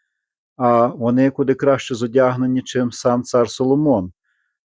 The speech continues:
То хіба ви не кращі за ту траву, яка сьогодні квітне, а завтра вкидають вогонь?"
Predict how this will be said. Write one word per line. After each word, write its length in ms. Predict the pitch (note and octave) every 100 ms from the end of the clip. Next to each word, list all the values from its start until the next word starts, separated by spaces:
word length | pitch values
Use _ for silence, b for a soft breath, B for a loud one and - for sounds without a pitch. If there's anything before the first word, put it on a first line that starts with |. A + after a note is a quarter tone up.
| _
То 240 | C3+ B2
хіба 400 | B2 - A#2+ C3+
ви 340 | B2+ C3+ C3+ C3
не 160 | A#2+ B2
кращі 480 | - C3+ C3 - B2
за 140 | A#2+
ту 160 | - C3
траву, 400 | A#2+ A#2+ A#2+ C3+
яка 520 | B2+ - B2+ B2+ -
сьогодні 960 | - - A#2 A#2+ B2 A2 A2+ A#2 A#2 A2+ C3+ _ _ _ _ _ -
квітне, 720 | G#2+ A#2+ B2+ C#3+ C#3+ C#3+ C#3+ _ _ _ _ _ _ _ -
а 240 | A#2 A#2
завтра 440 | B2+ A#2 B2 B2 B2+
вкидають 560 | A#2 B2 A#2+ A#2+ A#2+
вогонь?" 460 | C3+ C3+ C3+ A2+